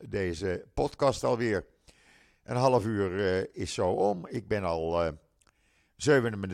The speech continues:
zevenentwintig minuten aan het praten en ik denk, nou, ik ben net begonnen.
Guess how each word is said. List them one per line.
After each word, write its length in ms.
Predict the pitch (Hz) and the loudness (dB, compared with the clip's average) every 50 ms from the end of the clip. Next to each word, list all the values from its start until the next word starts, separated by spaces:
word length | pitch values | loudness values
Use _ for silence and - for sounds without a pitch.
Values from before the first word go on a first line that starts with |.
| - _ | -8 _
zevenentwintig 880 | - - - 147 131 110 101 101 98 82 - 107 107 98 90 82 78 | -8 0 2 4 4 4 2 -2 -4 -6 -4 -4 -2 -2 -2 -4 -4
minuten 340 | 101 98 92 90 82 98 92 | -4 -4 -6 -4 -4 -4 -4
aan 80 | 82 76 | -4 -4
het 120 | 78 - | -6 -6
praten 520 | - 92 90 82 82 90 - 127 135 143 | -4 -2 -2 0 0 -2 -2 -2 -4 -4
en 100 | 123 90 | -4 -4
ik 140 | 78 69 60 | -6 -8 -8
denk, 260 | 65 65 64 58 - | -10 -10 -10 -12 -12
nou, 160 | - 78 76 - | -12 -12 -12 -12
ik 100 | 82 69 | -10 -10
ben 120 | 71 71 | -10 -8
net 180 | 71 69 60 71 | -8 -8 -6 -6
begonnen. 380 | 82 76 123 135 135 117 - | -2 0 0 0 2 -2 -6